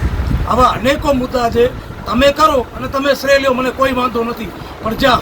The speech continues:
હું જાઉં, મારી ટીમ જાય અને એ કરીને બતાવે અને પેપરમાં તમે એમ આપતા હો કે અમે કર્યું છે, અમારી રજૂઆતથી કરી છે. ભાઈ, તમારા ધારાસભ્યો તો કહે છે કે સરકાર અમારી માનતી નથી, જાહેરમાં બોલ્યા છે ને પ્રજાની વચમાં બોલ્યા છે. હું નથી બોલતો, એમના શબ્દ છે.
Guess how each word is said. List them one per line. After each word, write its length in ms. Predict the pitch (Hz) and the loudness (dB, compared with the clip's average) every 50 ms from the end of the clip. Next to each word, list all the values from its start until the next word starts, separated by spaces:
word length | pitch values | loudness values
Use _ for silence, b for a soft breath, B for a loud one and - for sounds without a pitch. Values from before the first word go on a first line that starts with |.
| - | 0
હું 200 | 202 247 302 339 | 0 0 2 2
જાઉં, 280 | 320 311 302 294 285 269 | 4 4 4 4 4 2
મારી 240 | 269 269 269 269 254 | 0 0 0 -2 -4
ટીમ 300 | - 269 285 294 277 262 | -6 -6 -6 -4 -4 -2
જાય 260 | 220 254 226 185 156 - - - - - - | -2 -2 -2 -2 -4 -8 -12 -14 -14 -10 -8
અને 140 | 202 226 226 | -4 -2 2
એ 180 | 190 220 269 294 | 4 4 4 4
કરીને 360 | 285 302 285 294 294 277 277 | 2 2 0 2 2 2 2
બતાવે 480 | 254 247 269 262 269 262 262 254 247 226 | 2 2 2 2 4 4 4 4 4 2
અને 420 | 202 - - - - - 220 240 | 0 0 -6 -6 -6 -4 -6 -4
પેપરમાં 560 | 233 - 254 285 277 - 294 294 285 294 277 | 0 2 2 2 2 2 2 2 4 2 2
તમે 200 | - 277 262 269 | 2 2 2 2
એમ 140 | 262 262 254 | 2 2 2
આપતા 260 | 254 254 - - 262 | 0 0 0 -2 -2
હો 140 | 247 247 247 | -2 0 0
કે 80 | 233 240 | -2 -2
અમે 240 | 214 254 277 285 | 0 0 2 2
કર્યું 360 | 277 - 254 254 254 254 247 208 | 2 0 0 0 0 -2 -2 -4
છે, 360 | 233 220 - - - - - | -4 -6 -6 -8 -10 -8 -4
અમારી 340 | - 233 277 302 294 294 285 | 0 2 4 4 4 4 2
રજૂઆતથી 540 | 262 269 233 254 254 269 262 254 - 254 | 2 0 0 2 2 2 0 0 -2 -2
કરી 240 | 220 247 254 254 247 | 0 0 0 0 0
છે. 380 | 214 240 233 - - - - - | 0 -2 -2 -2 -4 -8 -8 -6
ભાઈ, 100 | 208 240 | -4 -2
તમારા 260 | 247 254 262 262 262 | -2 0 2 2 2
ધારાસભ્યો 520 | - 247 269 269 269 262 262 254 226 262 | 2 2 2 2 2 0 0 0 2 2
તો 100 | 262 277 | 2 2
કહે 240 | 262 269 294 285 277 | 2 2 2 2 2
છે 140 | 214 240 233 | 2 2 0
કે 340 | - - - - - - 247 | 0 0 -2 -2 -2 -4 -2
સરકાર 380 | - 269 294 285 285 285 277 | 0 0 0 2 2 2 2
અમારી 260 | 277 269 269 277 285 277 | 4 4 4 2 2 2
માનતી 360 | 269 294 311 302 - 269 262 | 2 2 2 2 0 -2 -2
નથી, 280 | 254 247 190 226 233 226 - - - - - - - - - - - | -2 -2 -2 -4 -4 -6 -8 -10 -12 -12 -12 -12 -10 -10 -6 -2 0
જાહેરમાં 420 | 220 233 285 285 294 285 277 277 | 2 4 4 4 6 6 4 4
બોલ્યા 280 | 269 277 285 285 285 277 | 4 2 2 2 2 2
છે 80 | 285 | 2
ને 80 | 294 277 | 0 0
પ્રજાની 400 | - - 240 254 262 269 269 262 | 0 0 0 0 0 0 0 0
વચમાં 420 | 185 214 262 - - 285 277 247 | -2 -2 -2 0 0 0 0 0
બોલ્યા 240 | 214 214 196 185 170 | 0 0 -2 -2 0
છે. 480 | 151 - - - - - - - - - | 0 0 0 0 0 -4 -4 -4 -4 -2
હું 100 | 240 277 | -2 -2
નથી 220 | 302 302 320 311 | -2 0 0 0
બોલતો, 360 | 311 311 294 285 - 269 220 | 0 2 0 0 2 0 2
એમના 300 | 226 254 277 294 294 294 | 2 2 2 2 0 0
શબ્દ 200 | 269 - 247 226 | -2 -4 -6 -6
છે. 260 | 180 165 165 - - | -8 -12 -14 -12 -10